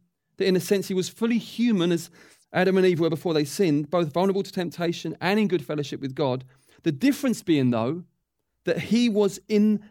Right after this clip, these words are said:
that state, but in a sinful and fallen environment. Adam and Eve weren't. And so prone to temptations beyond anything they knew, and pain and all the stuff that came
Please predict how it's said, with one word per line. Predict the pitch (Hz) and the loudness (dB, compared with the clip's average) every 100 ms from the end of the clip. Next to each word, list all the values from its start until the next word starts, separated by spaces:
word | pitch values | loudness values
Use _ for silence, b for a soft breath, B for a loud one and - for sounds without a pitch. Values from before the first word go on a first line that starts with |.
| B | B
that | 160 220 - | 0 0 0
state, | - - 240 202 | -6 -2 -2 -2
but | - | -4
in | 185 | -2
a | 175 | -2
sinful | - - 240 233 - 160 | -4 -4 -2 -2 -2 -2
and | 156 156 | -2 -4
fallen | - 208 180 165 | -4 -2 0 0
environment. | 156 139 202 185 120 107 - _ _ _ _ _ - | -2 0 0 0 -2 -6 -14 _ _ _ _ _ -6
Adam | 160 170 | -2 2
and | 156 | 2
Eve | 151 | 2
weren't. | 185 220 117 - _ _ _ _ _ _ _ _ _ _ b | 2 0 0 -6 _ _ _ _ _ _ _ _ _ _ b
And | 160 165 | -4 0
so | 180 | 0
prone | 175 - 233 240 | -2 -2 0 2
to | 233 | 0
temptations | 214 202 - 214 208 185 147 | -2 -2 0 -2 0 -4 -2
beyond | 180 175 - | -2 -2 0
anything | 220 254 247 202 185 | 2 2 2 2 2
they | 175 175 | 2 2
knew, | 160 127 147 _ _ _ _ _ _ _ _ 147 | 2 -2 -8 _ _ _ _ _ _ _ _ -4
and | 139 | -4
pain | - 214 214 202 156 | -4 0 2 4 4
and | 143 | 2
all | 185 | 0
the | 180 | -2
stuff | - 156 - | -6 -6 -8
that | - | -8
came | 165 160 | -2 -2